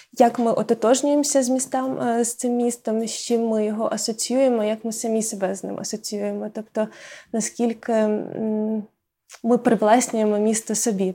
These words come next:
так, у такий спосіб, і як ми його спільно використовуємо. Ем, для мене це також, е,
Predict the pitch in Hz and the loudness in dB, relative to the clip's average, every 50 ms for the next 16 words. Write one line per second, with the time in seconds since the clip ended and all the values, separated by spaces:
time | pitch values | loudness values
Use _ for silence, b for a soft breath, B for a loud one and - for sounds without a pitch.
0 | - - 220 247 254 - - 214 - 220 214 - 214 214 202 - - 214 214 220 | -2 -2 -2 -2 -2 -4 -10 -8 -8 -8 -6 -4 -4 -4 -4 -4 -2 -2 0 0
1 | - - 220 202 202 - - 208 202 208 208 - 220 220 226 226 233 208 208 208 | 0 -2 -4 -6 -4 -4 -2 -2 0 0 0 2 2 2 2 2 -2 -2 -2 -2
2 | 220 208 - - 226 220 220 214 202 202 208 - 226 220 208 - - 202 196 190 | -4 -6 -4 -2 0 0 2 0 0 -2 -4 -4 -4 -4 -4 -2 -2 -2 -2 -2
3 | 190 202 202 196 196 208 208 B B B B B B B B B - 208 208 202 | -2 -4 -4 -4 -6 -6 -8 B B B B B B B B B -4 -2 -2 0
4 | 202 208 214 214 214 - - - - - - 202 196 220 226 220 226 240 262 277 | 0 0 0 0 -2 -2 -4 -6 -6 -6 -6 -2 -2 0 0 0 0 0 0 0
5 | 262 262 - - 240 226 - 220 233 247 - - - 240 233 220 214 214 214 | -2 -4 -4 -6 -8 -4 -2 -2 -2 0 -2 -4 -4 -2 0 0 2 2 0